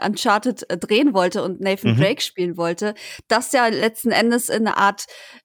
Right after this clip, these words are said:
Speaker 1: ja, Fanfilm geendet ist, der supergeil ankam,
Speaker 2: Ja.
Speaker 1: aber er wurde trotzdem von der Produktion nicht beachtet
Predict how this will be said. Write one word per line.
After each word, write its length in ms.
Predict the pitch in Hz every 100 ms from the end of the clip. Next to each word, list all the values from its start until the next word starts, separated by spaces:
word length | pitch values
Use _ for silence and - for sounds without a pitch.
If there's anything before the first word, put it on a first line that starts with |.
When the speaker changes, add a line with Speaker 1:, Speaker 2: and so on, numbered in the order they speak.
| -
Speaker 1:
ja, 100 | 170
Fanfilm 680 | - 269 269 320 247 226 214
geendet 460 | 214 - 294 285
ist, 260 | - 190 -
der 100 | 202
supergeil 680 | 226 392 381 - 175 160 160
ankam, 680 | 170 170 - 196 190 240 277 - - -
Speaker 2:
Ja. 120 | 202
Speaker 1:
aber 320 | 214 233 226 -
er 180 | 233
wurde 280 | 202 247 247
trotzdem 480 | - 302 311 - 349
von 160 | 294 240
der 100 | 202
Produktion 720 | - 196 180 - - 196 214
nicht 300 | 208 208 -
beachtet 540 | 196 254 - - 196